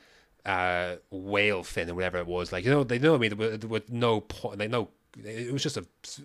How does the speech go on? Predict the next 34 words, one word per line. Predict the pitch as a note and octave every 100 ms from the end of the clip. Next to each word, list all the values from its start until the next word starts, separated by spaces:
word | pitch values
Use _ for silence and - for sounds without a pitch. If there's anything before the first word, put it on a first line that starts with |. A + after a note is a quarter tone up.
| C#3 -
the | G2+
square | - - A#2 G#2+ G#2+
thing, | G#2 F#2
like | F2+
the | G#2+
Williams, | G2+ G#2 G2 F2+
the | F2
Force | - A2 F#2+ A2+
India | G2+ F#2+ F2+
one. | E2+ D#2+
It | F2
was, | G#2
they | - C3+
were | E3
rotten. | A2+ F#2+ G2+ - G2+ D#2 - -
They | G#2
were | C3
rotten | C3+ D#3 A2 G#2+
to | F2
look | E2 -
at. | E2+ - - - - -
The | C3+
oh | D#3+ F3+
eight | A3+
shark | - E3 -
fins | C#3 A2
were |
nice, | G2+ F2 D#2 F#2
like | F#2
the |
Toro | F2+ - A#2+ G#2+
Rosso, | F#2+ F#2+ - G#2+ F2+ F2
the | F2
McLaren, | - - F#2+ F2 E2+ E2 E2+